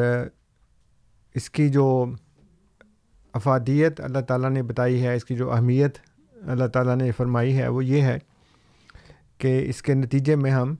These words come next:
آ، متقی ہو جائیں۔ تو خدا نے فرمایا کہ لعلکم تتقون، اور جو انبیاء کے بھیجنے کا مقصد ہوتا ہے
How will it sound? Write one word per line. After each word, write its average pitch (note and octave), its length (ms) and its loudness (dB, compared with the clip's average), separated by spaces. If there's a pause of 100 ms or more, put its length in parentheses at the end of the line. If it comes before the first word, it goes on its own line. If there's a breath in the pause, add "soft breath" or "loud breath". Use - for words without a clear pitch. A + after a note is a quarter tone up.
(480)
آ، A#2+ 220 -4
متقی C#3 480 0
ہو A#2+ 120 4
جائیں۔ G2+ 220 -6 (920)
تو A#2 120 -4
خدا B2 220 0
نے B2+ 80 0
فرمایا C3 360 0
کہ C3 220 -2
لعلکم C3 720 0
تتقون، A2+ 640 -4 (2000 soft breath)
اور A#2 260 0 (640)
جو C3 600 2 (380)
انبیاء C3 480 4
کے D3+ 340 0 (920)
بھیجنے C3+ 440 2
کا E3 120 -2
مقصد D3+ 360 0
ہوتا B2 340 0
ہے G#2+ 160 -4